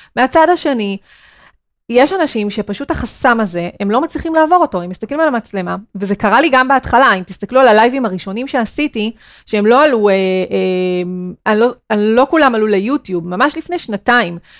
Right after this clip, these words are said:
תסתכלו בערוץ פייסבוק, פשוט, אה, בעמוד פייסבוק של אודיו בריין, ותגללו ממש עד למטה,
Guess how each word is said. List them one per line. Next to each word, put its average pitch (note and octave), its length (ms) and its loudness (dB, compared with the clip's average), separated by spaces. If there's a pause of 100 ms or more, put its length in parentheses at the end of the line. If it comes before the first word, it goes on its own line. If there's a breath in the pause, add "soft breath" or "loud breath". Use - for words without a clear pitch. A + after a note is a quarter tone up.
(100)
תסתכלו C4+ 340 -4
בערוץ C#4 320 2
פייסבוק, G#3+ 380 -2
פשוט, A3+ 320 -6
אה, A3 140 2
בעמוד G#3 380 2
פייסבוק F3 400 -6
של F#3+ 180 -4
אודיו F#3 240 -2
בריין, F#3 280 -4 (380 soft breath)
ותגללו A#3 500 0
ממש E4 220 -2
עד C4 180 2
למטה, F#3+ 540 0